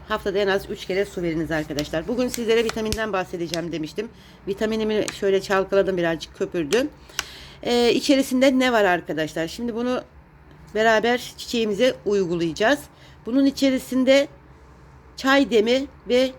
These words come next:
bir çay kaşığına yakında dolu dolu olmasa da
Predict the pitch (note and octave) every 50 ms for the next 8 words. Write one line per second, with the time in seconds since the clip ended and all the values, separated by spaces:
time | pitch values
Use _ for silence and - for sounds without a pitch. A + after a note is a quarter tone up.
0 | - - - - - - - B3+ C4+ C4 - - A#3+ A#3 A3 G#3+ - G#3 G3+ G3+
1 | - G3+ F#3+ G3 F#3+ F#3+ G3 G3 G3 A3+ G#3+ G3+ G3+ F3+ F#3+ G3 G3+ G3+ E3+ F#3+
2 | F3+ F3+ E3 - G3+ A3 G#3+ G3+ F3+ F3 - F#3+ E3 A3+ A#3+